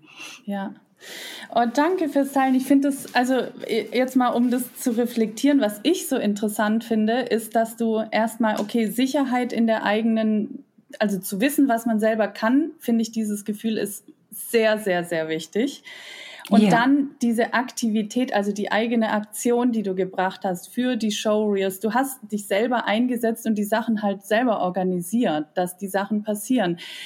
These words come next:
Speaker 1: Dann bist du der Agentin nachgegangen und dran geblieben. Ich glaube, das sind alles so Punkte, die die eigene Aktivität fordern und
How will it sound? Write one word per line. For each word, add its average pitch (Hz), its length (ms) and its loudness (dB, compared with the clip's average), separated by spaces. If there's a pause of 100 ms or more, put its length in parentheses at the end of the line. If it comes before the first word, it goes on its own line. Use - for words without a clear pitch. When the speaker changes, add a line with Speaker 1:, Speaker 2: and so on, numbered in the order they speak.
(200)
Speaker 1:
Dann 247 460 2
bist 247 280 0
du 240 80 2
der 214 180 2
Agentin 220 540 2
nachgegangen 220 560 0
und 208 140 0
dran 233 260 4
geblieben. 196 380 -2
Ich 208 120 -4
glaube, 233 300 0
das 214 140 -2
sind 220 160 0
alles 277 320 2
so 208 80 -2
Punkte, 277 580 2
die 214 360 -2 (380)
die - 140 -4
eigene 233 420 0
Aktivität 233 1080 -2
fordern 233 760 0
und 214 260 0